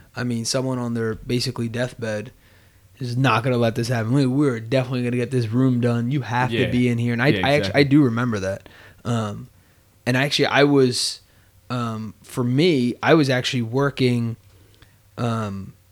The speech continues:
Speaker 1: so for people are probably like, "Well, where the heck were the two brothers at?" Um, so I was working full time.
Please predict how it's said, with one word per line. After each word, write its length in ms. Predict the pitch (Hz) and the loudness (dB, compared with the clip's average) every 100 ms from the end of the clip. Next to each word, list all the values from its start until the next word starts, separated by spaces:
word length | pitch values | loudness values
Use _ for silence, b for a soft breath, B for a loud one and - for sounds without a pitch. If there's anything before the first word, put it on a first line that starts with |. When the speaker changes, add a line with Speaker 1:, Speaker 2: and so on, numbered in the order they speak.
| - | -14
Speaker 1:
so 180 | - 113 | -8 -6
for 140 | 113 | -8
people 360 | - - 123 113 | -10 -8 -6 -6
are 40 | |
probably 220 | 123 113 | -6 -8
like, 200 | 113 107 | -8 -12
"Well, 160 | 107 104 | -10 -12
where 200 | 107 123 | -12 -12
the 140 | 117 | -12
heck 240 | 113 127 120 | -14 -14 -12
were 120 | 110 | -12
the 140 | 104 | -12
two 200 | 117 - | -10 -8
brothers 340 | 123 120 123 101 | -6 -6 -6 -8
at?" 200 | 95 - b b b _ | -10 -14 b b b _
Um, 360 | 123 117 107 - b b | 0 0 -2 -8 b b
so 160 | - 123 | -6 0
I 100 | 143 | 4
was 140 | 185 | 4
working 320 | 160 156 156 131 | 4 0 -2 -6
full 260 | - 156 | -2 -2
time. 560 | 147 135 135 113 107 | -2 -4 -2 -4 -8